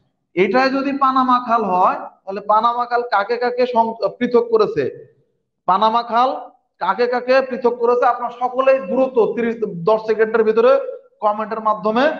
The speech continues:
অ্যান্সার করেন, পানামা খাল কাকে কাকে পৃথক করেছে।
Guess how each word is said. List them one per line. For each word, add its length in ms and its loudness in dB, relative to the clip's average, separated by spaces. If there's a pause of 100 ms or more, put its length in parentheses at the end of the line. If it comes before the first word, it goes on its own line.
(380)
অ্যান্সার 360 2
করেন, 240 -2
পানামা 380 4
খাল 180 0
কাকে 320 2
কাকে 340 0 (480)
পৃথক 340 0
করেছে। 400 2